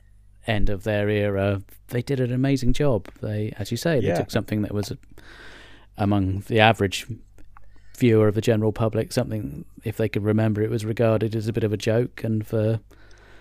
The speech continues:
Speaker 1: saddos like you and I, it was, you know, something we desperately wanted to see come back, and they did an, a, you know, really fantastic job of, of making it a mainstream hit and, uh, and getting people interested in it again.
Speaker 2: Yeah, and then by the,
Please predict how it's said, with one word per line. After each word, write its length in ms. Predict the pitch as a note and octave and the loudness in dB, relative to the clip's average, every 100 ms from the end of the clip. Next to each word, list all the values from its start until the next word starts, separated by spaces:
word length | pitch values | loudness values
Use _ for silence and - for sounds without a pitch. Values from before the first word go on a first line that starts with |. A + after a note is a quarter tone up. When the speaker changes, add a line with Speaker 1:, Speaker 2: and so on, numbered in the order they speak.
| - - | -20 -14
Speaker 1:
saddos 480 | - A#2+ A2 A2 A2 | 2 4 6 4 4
like 160 | G#2+ | 4
you 200 | A#2+ A#2 | 4 4
and 100 | A2+ | 6
I, 160 | B2 D#3+ | 6 6
it 240 | F#3 C3+ | 4 2
was, 320 | C#3 C3 - - | 0 -2 -4 -10
you 120 | D3 | -8
know, 60 | - | -4
something 320 | C#3+ C3+ C3+ | -4 -2 0
we 80 | C3+ | 0
desperately 440 | C#3+ C3+ - B2+ | 0 -2 -2 -2
wanted 200 | B2+ C3 | 0 0
to 80 | B2+ | -2
see 180 | A#2+ C3+ | -2 -2
come 220 | B2+ C3+ | 0 -2
back, 300 | C#3 D#3 - | 0 -2 -2
and 80 | A2+ | -2
they 80 | A2 | -2
did 160 | B2+ | -2
an, 100 | A#2+ | 0
a, 400 | A#2 A#2 - - | -2 -4 -8 -8
you 80 | B2+ | -4
know, 100 | A#2 | -2
really 260 | G#2+ B2+ A#2 | -2 -2 -2
fantastic 560 | - A2+ - A#2+ - - | -4 -6 -6 -6 -8 -8
job 320 | B2+ A#2 A2 | -4 -4 -4
of, 180 | A2 - - - | -6 -6 -16 -12
of 200 | A2+ A2 | -10 -6
making 340 | B2 A#2+ - A2 | -4 -2 -2 -4
it 80 | G#2 | -2
a 140 | G#2+ | -2
mainstream 680 | G#2+ A2+ A#2 A2 - A#2 A2+ | 0 0 0 -2 -2 -2 -2
hit 280 | - C#3+ - - | 0 -2 -4 -12
and, 340 | A2 G#2+ A2 A2+ | -8 -6 -6 -4
uh, 280 | A2 A2+ A2+ - - - - | -4 -4 -4 -10 -20 -20 -12
and 100 | B2+ | -8
getting 220 | - - B2 | -6 -6 -2
people 300 | B2+ B2 C3 | -2 0 0
interested 480 | D#3+ - A#2+ A#2 | 0 -2 -4 -4
in 100 | G#2+ | -6
it 100 | G2 | -6
again. 280 | G#2+ G#2+ A2 - - - - - - - | -8 -10 -10 -14 -20 -20 -20 -20 -20 -12
Speaker 2:
Yeah, 460 | C#3 F#3+ A3 F#2 | -6 -4 -4 -4
and 140 | F2+ G2+ | -6 -4
then 340 | A2 A2 A2 - | -4 -4 -6 -8
by 140 | A2+ G#2 | -4 -4
the, 160 | F#2+ | -4